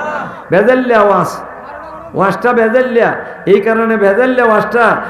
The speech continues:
কারো কারো মনের ভিতরে কষ্ট লাগবার কথা। আপনারা মেহেরবানি করে কষ্ট নিয়েন না, আমার উপরে কষ্ট নিয়েন না।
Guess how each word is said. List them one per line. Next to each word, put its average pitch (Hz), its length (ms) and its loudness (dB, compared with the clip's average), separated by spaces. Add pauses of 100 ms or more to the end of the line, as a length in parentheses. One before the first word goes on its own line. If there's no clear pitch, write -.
(140)
কারো 220 260 4
কারো 240 240 2
মনের 226 320 2
ভিতরে 220 440 2
কষ্ট - 280 0
লাগবার 220 580 4 (880)
কথা। 175 400 4 (540)
আপনারা 202 380 2
মেহেরবানি 226 500 2
করে 220 280 4
কষ্ট 208 240 0
নিয়েন 220 280 0
না, 202 120 0
আমার 233 220 2
উপরে 214 200 2
কষ্ট 190 200 0
নিয়েন 185 260 0
না। 175 120 -2